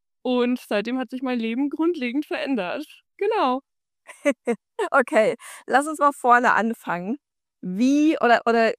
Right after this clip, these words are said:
Speaker 2: kannst du dich in diese Situation mal zurückversetzen, wie du dich gefühlt hast, als du ins Mentoring gesprungen bist? Wie war so dein Leben? W-,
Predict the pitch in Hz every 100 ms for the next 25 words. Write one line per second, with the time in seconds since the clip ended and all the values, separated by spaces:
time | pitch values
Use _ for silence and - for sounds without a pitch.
0 | - - 254 311 - 262 277 - 226 214
1 | 254 262 254 240 - 208 - 226 254 226
2 | 208 180 254 - 202 - 185 - - 247
3 | - _ _ 190 262 254 254 - 208 -
4 | - 262 285 - 233 240 - _ _ _
5 | - 196 226 - - 220 220 - 208 -
6 | 202 196 196 185 185 - _ 180 165 170
7 | - _ _ _ 233 233 254 269 247 220
8 | 208 214 247 269 277 285 - _ _ _
9 | 170